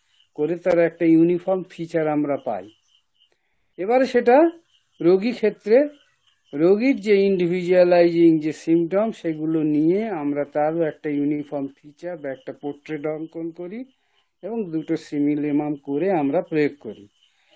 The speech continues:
এটা গেল সিমিলেমাম, করা হলো, প্রয়োগ হলো, কিন্তু সেটা কখনো crude ফর্মে নয়।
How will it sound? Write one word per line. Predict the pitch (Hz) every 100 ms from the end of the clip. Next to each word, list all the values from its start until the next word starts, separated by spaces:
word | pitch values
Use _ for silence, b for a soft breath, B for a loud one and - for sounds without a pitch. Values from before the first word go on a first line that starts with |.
| _
এটা | 226 269
গেল | 294 294
সিমিলেমাম, | - 247 220 180 139 117 117 120
করা | 147 143 151
হলো, | 143 180 226
প্রয়োগ | 226 165 151 151 135
হলো, | 143 110 95 _ _ _ _ _ _ _ -
কিন্তু | 247 247 208 165 196 294 294 _ _ _ _ _ _ _
সেটা | - 151 180 214
কখনো | - 147 - 247 285
crude | 294 208 202 _
ফর্মে | 208 208 214 233
নয়। | 269 180 107